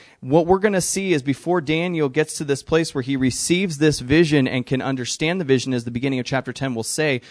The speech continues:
the vision will be, be coming in chapter eleven, we're gonna see Daniel come to this place of, of brokenness, as we often have in this book, uh, just in close proximity. Chapter nine was a great example. And so the foundation of our spiritual growth,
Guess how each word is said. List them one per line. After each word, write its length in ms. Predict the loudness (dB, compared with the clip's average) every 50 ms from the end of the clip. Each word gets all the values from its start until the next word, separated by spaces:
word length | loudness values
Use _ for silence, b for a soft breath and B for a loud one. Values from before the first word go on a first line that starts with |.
| b b _
the 80 | -4
vision 260 | 0 0 0 0 0
will 120 | -2 -2 -2
be, 140 | -4 -6 -8 _ -6
be 120 | -4 -4 -4
coming 400 | -2 -2 -2 -2 -2 -2 -2 -2
in 100 | -2 -2
chapter 380 | -2 -2 -2 -2 0 0 0
eleven, 420 | 0 2 2 2 4 4 2 0 -2 B B B B
we're 140 | 2 2 4
gonna 140 | 4 2 2
see 200 | 2 0 -2 0
Daniel 640 | 0 0 0 2 0 0 2 2 2 2 0 -2 -8 _ _ _
come 240 | 0 2 4 4 4
to 80 | 2 0
this 180 | 0 -2 -2
place 380 | -2 0 0 0 0 0 -2 -6
of, 260 | -8 -10 -12 -18 -20 _ _ _ _
of 140 | -4 -2 2
brokenness, 720 | 4 6 6 6 4 0 0 0 -2 -4 -6 -8 -10 -12 b b b b
as 160 | 2 2 4
we 140 | 4 4 2
often 400 | 2 2 0 -2 -2 -2 -4 -4
have 440 | -2 0 2 2 2 2 0 -4 _ -4
in 140 | -2 0 0
this 180 | 0 0 0
book, 260 | 2 2 2 2 2
uh, 160 | 0 -2 -2 -4
just 340 | -6 -4 -4 -4 -4 -6 -8
in 180 | -6 -6 -6 -6
close 400 | -6 -2 2 4 4 4 4 2
proximity. 640 | 0 0 0 0 0 -4 -4 -4 -2 -2 -2 -2
Chapter 340 | 0 0 0 0 0 -2 -4
nine 300 | -2 0 0 0 0 -2
was 100 | -4 -6
a 60 | -6
great 240 | -4 -2 -2 -2 -2
example. 520 | -2 -4 -4 -4 -4 -4 -4 -6 -8 -8 b b b b b b b b b b
And 80 | -2 0
so 120 | 2 2
the 80 | 4 4
foundation 500 | 6 4 6 6 6 4 4 2 0 0
of 100 | 2 4
our 120 | 2 2
spiritual 460 | 0 0 2 2 2 2 0 -2 -6
growth, 440 | 0 4 6 6 8 6 4 2 -4